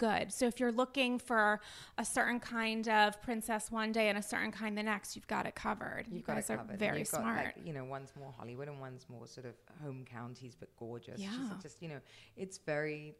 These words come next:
Speaker 2: different. It's, I think we're very lucky.
Speaker 1: So I have to ask you, you know, I, as I've said, I, I look at Ladies of London as a housewife style show.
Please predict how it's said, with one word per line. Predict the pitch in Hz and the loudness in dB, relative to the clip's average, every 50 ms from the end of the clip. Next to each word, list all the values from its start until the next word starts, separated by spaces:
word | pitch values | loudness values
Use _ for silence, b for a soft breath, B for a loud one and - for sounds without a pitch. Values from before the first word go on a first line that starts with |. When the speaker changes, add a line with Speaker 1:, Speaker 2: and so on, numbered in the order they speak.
| _ | _
Speaker 2:
different. | - 180 185 - - 127 113 - - | -10 -10 -10 -10 -12 -14 -14 -12 -14
It's, | 127 - - - - - _ _ _ _ _ _ _ - _ | -16 -16 -16 -18 -20 -20 _ _ _ _ _ _ _ -18 _
I | 135 147 | -12 -10
think | 165 147 95 | -10 -10 -10
we're | 123 123 | -10 -10
very | 120 131 120 127 127 | -10 -8 -8 -8 -8
lucky. | 131 135 - - - - 110 - - - B B B B B B B | -10 -12 -14 -16 -20 -20 -20 -20 -20 -20 B B B B B B B
Speaker 1:
So | - - 302 | 2 6 8
I | 269 | 8
have | 262 269 269 262 - | 8 8 6 6 4
to | 311 - | 4 4
ask | 240 240 240 - - - | 4 4 4 2 2 4
you, | 220 202 190 185 190 190 - - | 6 8 8 8 6 6 2 2
you | - 240 | 0 2
know, | 208 196 | 4 6
I, | 196 196 226 247 - - | 6 6 4 2 0 -2
as | - 220 208 208 | 0 0 2 2
I've | 220 226 214 | 2 2 2
said, | - - 240 220 208 202 | 0 0 2 4 4 6
I, | 196 196 202 214 - | 8 6 6 6 4
I | 233 220 | 2 2
look | 220 226 233 233 233 - | 4 4 2 2 2 0
at | 233 185 | 0 2
Ladies | 220 202 196 196 208 - | 4 2 4 4 2 0
of | 220 202 | 0 0
London | 202 214 220 226 214 208 | 2 2 2 2 2 2
as | 196 190 175 | 0 2 2
a | 196 | 0
housewife | 190 - 220 208 208 - - - 214 196 196 - | 0 2 2 2 2 2 2 4 4 4 4 2
style | - - 196 185 202 202 | 4 6 6 6 6 4
show. | 190 - - 247 240 226 202 - - 190 214 247 | 2 2 4 6 8 8 8 8 8 6 4 2